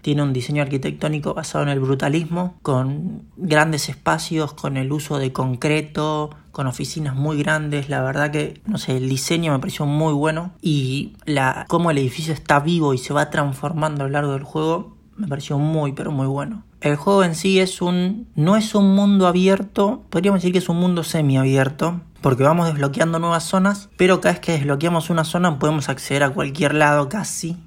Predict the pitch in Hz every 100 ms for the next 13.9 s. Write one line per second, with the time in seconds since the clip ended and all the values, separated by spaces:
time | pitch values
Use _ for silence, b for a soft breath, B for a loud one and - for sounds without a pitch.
0 | _ 156 147 147 160 147 143 139 131 143
1 | - 156 147 180 - - - 180 139 135
2 | 143 139 135 135 139 135 131 151 147 143
3 | 147 151 139 143 143 135 151 143 143 147
4 | 165 175 190 175 165 156 165 160 180 165
5 | 170 160 147 147 160 160 180 185 - 139
6 | 127 139 127 160 151 139 147 143 131 135
7 | 135 160 170 185 185 - 165 165 170 139
8 | 131 139 139 151 160 165 160 131 135 -
9 | - 147 139 127 123 - 143 147 156 -
10 | - - - 143 - 131 131 135 135 135
11 | - 143 139 135 - 139 135 135 135 135
12 | 127 127 135 143 135 135 131 151 135 131
13 | 131 139 196 - 143 135 135 170